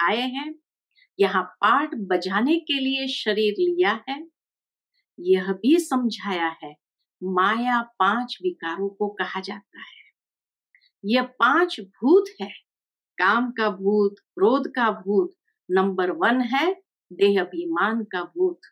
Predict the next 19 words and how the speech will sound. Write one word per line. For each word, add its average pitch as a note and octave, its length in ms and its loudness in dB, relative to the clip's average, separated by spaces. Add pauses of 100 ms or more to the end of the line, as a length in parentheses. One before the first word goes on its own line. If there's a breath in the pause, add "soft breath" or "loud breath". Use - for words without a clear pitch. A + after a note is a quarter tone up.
(840)
बाप E3 300 0
समझाते E3 720 -6
हैं C#4+ 280 -6 (380)
सतयुग - 580 -8
में C4 180 0
यह B3 240 -4
विकार F3 580 -6
होते - 380 -8
नहीं, - 460 -16 (760 soft breath)
उनको G3+ 320 2 (100)
निर्विकारी C#4 1000 0
दुनिया A#3 360 4 (120)
कहा G#3 200 -4
जाता G3 420 -8
है। - 180 -20 (1040)
विकारी G#3+ 680 0
दुनिया F#3 440 0 (100)
को A3+ 280 0
निर्विकारी F#3+ 840 0